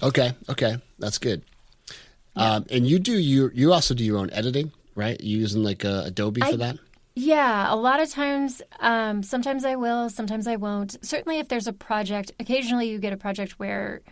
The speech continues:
Speaker 2: um, like, for a small publisher, they, uh, or a big publisher will say, "No, we have our people, just hand in raw audio."
Speaker 1: Oh,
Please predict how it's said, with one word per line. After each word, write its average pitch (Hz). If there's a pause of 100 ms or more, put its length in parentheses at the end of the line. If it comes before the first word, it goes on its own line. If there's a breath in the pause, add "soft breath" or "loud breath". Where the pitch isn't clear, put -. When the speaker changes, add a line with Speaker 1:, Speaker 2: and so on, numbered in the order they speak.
(460 soft breath)
Speaker 2:
um, 196
like, 196
for 214
a 202
small 196
publisher, 196 (200)
they, 196 (540)
uh, 196
or 220
a 214
big 247
publisher 196
will 196
say, 196
"No, 208
we 220
have 190
our 185
people, 190 (360 soft breath)
just 202
hand 190
in 180
raw 175
audio." -
Speaker 1:
Oh, -